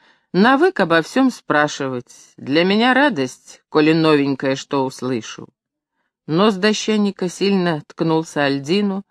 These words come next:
по борту злобно шаркнуло. Кукушкин, покачнувшись, схватил багор.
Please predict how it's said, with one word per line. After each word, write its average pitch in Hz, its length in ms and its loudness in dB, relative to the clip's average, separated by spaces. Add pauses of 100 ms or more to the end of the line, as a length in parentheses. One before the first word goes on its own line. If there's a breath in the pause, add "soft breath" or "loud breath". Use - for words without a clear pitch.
(580)
по 214 160 2
борту 285 360 4
злобно 240 800 2
шаркнуло. 135 800 -4
Кукушкин, 220 580 -2
покачнувшись, 214 840 -2
схватил 160 500 0
багор. 135 600 -2